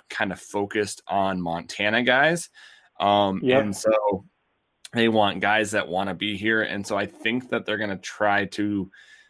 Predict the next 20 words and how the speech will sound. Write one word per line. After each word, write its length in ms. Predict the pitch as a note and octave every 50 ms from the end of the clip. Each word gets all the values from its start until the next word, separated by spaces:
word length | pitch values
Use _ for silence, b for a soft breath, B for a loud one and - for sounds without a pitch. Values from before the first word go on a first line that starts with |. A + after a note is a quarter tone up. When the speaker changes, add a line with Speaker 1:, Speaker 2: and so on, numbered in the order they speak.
| b b b b b _ _ _ _ _ _ -
Speaker 1:
and, 180 | E2+ F2+ -
and 240 | - F#2+ G2 F#2+ E2+
don't 200 | F2+ F2+ F2+ -
quote 260 | - - A#2 B2 G#2
me 120 | - C#3+ D3
on 140 | C#3+ D3 D3
this, 140 | D3 B2+
but 200 | C3 D#3 F#2+ -
they're 100 | - B2
gonna 160 | A#2 B2+ B2 A#2
try 240 | - - C3 C#3
to 80 | C#3+ C#3
be 180 | B2 B2+ B2 A#2+
able 180 | A#2 A#2 A#2 G2
to 240 | A2+ A2 G2+ F#2 - _ _ _ _ _ -
have 480 | - - - - G#2+ G2+ G#2 A2+ A2+
their 160 | A#2 A#2 A2+ A2
seniors 440 | - - G#2+ G#2+ G#2+ A2 G#2 G2
come 240 | - - - F#2+ F#2+
out, 220 | F#2+ G2 A2 A2